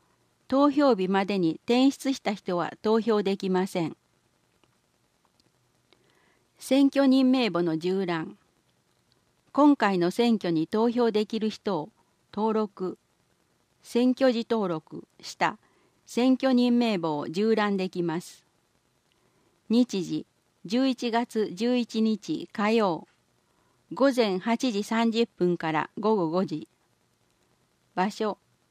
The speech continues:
選挙管理委員会事務局、町役場一階。立候補予定者説明会。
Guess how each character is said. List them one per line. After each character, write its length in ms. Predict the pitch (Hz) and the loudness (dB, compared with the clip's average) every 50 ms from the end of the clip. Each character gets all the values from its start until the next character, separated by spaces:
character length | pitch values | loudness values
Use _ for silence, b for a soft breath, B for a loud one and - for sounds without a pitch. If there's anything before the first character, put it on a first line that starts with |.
| _ _ _ _ | _ _ _ _
選 300 | - - 247 254 269 269 | -8 -2 0 2 2 2
挙 180 | 247 269 262 254 | 2 0 -2 -2
管 340 | - 254 247 247 247 247 | 0 0 0 0 0 0
理 160 | 233 240 240 233 | 0 -2 -2 0
委 160 | 247 247 240 | 0 2 2
員 140 | 214 190 - | 0 -2 -2
会 320 | - 165 151 151 143 - | -4 -6 -6 -6 -8 -10
事 140 | - 160 202 | -8 -4 0
務 160 | 220 226 226 | 0 0 0
局、 420 | 202 - 170 165 - - 151 - - _ _ _ _ _ _ _ _ _ _ _ _ _ _ | 0 -4 -8 -10 -10 -12 -14 -14 -14 _ _ _ _ _ _ _ _ _ _ _ _ _ _
町 220 | - 254 254 254 | -4 -2 0 2
役 300 | 254 254 247 - - 180 | 2 2 2 0 -2 -4
場 120 | 156 156 139 | -4 -2 -2
一 160 | 147 160 - _ _ | -4 -4 -8 _ _
階。 280 | - 165 160 156 - - _ _ _ _ _ _ _ _ _ _ _ _ _ _ _ _ _ _ _ _ _ _ _ _ _ b b b b b b b b _ _ _ _ | -6 -6 -6 -6 -8 -12 _ _ _ _ _ _ _ _ _ _ _ _ _ _ _ _ _ _ _ _ _ _ _ _ _ b b b b b b b b _ _ _ _
立 180 | - 226 233 - _ - | -4 -4 -4 -4 _ -4
候 180 | 277 277 269 | -2 -2 0
補 140 | 247 262 254 | 0 0 2
予 120 | 254 247 | 2 0
定 240 | 240 - 254 254 240 | 0 0 0 0 0
者 140 | - - 165 | -2 -4 -4
説 320 | - - 202 190 - 220 | -4 -4 -4 -4 -2 -2
明 240 | 226 226 220 190 175 | -2 0 0 -2 -4
会。 300 | - - 135 139 - - | -4 -6 -10 -10 -12 -14